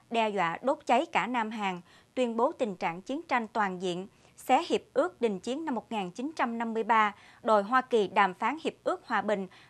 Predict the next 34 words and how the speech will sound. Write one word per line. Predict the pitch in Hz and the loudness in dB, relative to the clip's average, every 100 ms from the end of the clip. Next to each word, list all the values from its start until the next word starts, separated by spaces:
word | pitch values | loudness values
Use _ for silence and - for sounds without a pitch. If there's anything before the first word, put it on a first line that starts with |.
| _ | _
và | 233 202 180 | 4 4 4
Liên | 220 240 | 0 -2
Hiệp | 226 220 - | -4 -8 0
Quốc | 330 349 - - | 0 0 -10 -16
hủy | - 202 | -4 -2
bỏ | 262 196 185 | 2 2 2
các | - - | -2 -4
việc | 226 - _ | -4 -4 _
cấm | 240 285 | -2 0
vận. | 233 170 175 - _ _ _ _ _ _ _ | 0 0 -6 -18 _ _ _ _ _ _ _
Tổng | 208 214 | 2 2
thống | 277 277 | -2 -2
Lee | 320 277 247 233 _ | 2 2 0 -4 _
tăng | 277 277 | -2 -2
cường | - 233 190 | 2 0 0
sức | - - | -8 -4
mạnh | 240 180 196 | -2 -2 -2
quân | 254 | -4
sự | 247 220 180 190 | -2 -2 0 -2
và | - 220 202 | -2 0 2
lần | 208 190 | 0 -2
lượt | 190 185 | -4 -4
giành | 208 202 180 | -4 -4 -2
quyền | 214 185 165 | -4 -4 -6
quyết | 330 - | -10 -4
định | 202 180 190 - _ | -4 -4 -8 -16 _
các | 294 - | -4 -2
vấn | 277 320 285 | -2 -2 0
đề | 214 185 170 _ | 0 -2 -4 _
trên | 254 240 | 0 2
bán | 226 269 285 | 0 -2 -2
đảo | - 240 | -4 -4
Triều | 240 190 | -4 -2
Tiên. | 233 226 208 | 2 0 0